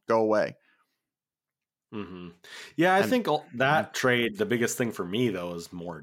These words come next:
Speaker 2: defensively. I mean, they lo-, they just, I mean, Kyrie's not a great defender, of course, and losing Finney Smith, and I, I don't know. I just see them, I just see them struggling defensively. And I know we don't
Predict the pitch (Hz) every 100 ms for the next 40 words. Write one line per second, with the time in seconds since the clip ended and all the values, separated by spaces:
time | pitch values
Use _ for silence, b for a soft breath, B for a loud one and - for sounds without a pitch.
0 | 73 92 104 - 73 - 76 80 80 -
1 | - 104 104 104 98 104 104 110 - _
2 | - 131 143 180 - - _ b b b
3 | b b _ _ _ _ _ - 117 113
4 | - 151 147 139 123 113 110 110 98 101
5 | - - 101 101 101 98 - 95 98 107
6 | - - 95 87 87 82 - _ _ _
7 | 104 110 104 101 110 104 101 107 101 101
8 | 104 92 139 156 - 151 113 90 98 139
9 | 151 - 160 143 127 113 104 _ B B
10 | B B B _ _ _ _ _ 123 120
11 | - 117 101 92 85 - 95 90 82 78
12 | - 87 82 73 80 82 92 98 104 104
13 | 98 95 90